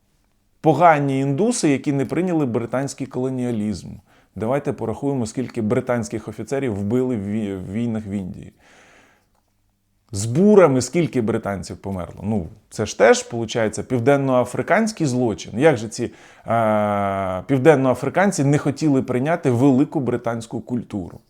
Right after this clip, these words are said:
І відстрілювалися, і відбивалися. Наприклад, е, латиноамериканський злочин.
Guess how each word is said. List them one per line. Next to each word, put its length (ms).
І 100
відстрілювалися, 960
і 40
відбивалися. 840
Наприклад, 880
е, 680
латиноамериканський 1400
злочин. 600